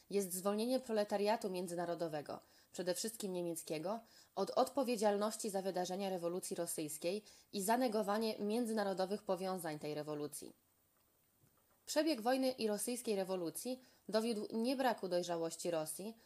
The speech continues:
lecz niedojrzałości proletariatu niemieckiego do spełnienia misji dziejowej i właśnie dobitne zaznaczenie tego jest pierwszym zadaniem krytycznej analizy rewolucji rosyjskiej.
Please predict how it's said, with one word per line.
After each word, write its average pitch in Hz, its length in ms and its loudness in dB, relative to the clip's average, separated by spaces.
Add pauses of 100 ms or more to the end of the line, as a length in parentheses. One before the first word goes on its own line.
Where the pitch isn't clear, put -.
(160)
lecz 190 200 -4
niedojrzałości 254 720 4
proletariatu 196 640 0
niemieckiego 190 640 -4 (280)
do 208 100 0
spełnienia 220 440 0
misji 240 340 0
dziejowej 185 540 0 (260)
i 202 100 -2
właśnie 226 340 0
dobitne 233 420 0
zaznaczenie 208 560 0
tego 175 320 2
jest - 340 -2
pierwszym 269 440 2
zadaniem 220 360 0
krytycznej 220 540 -4
analizy 190 440 -4
rewolucji 175 460 -4
rosyjskiej. 170 640 -4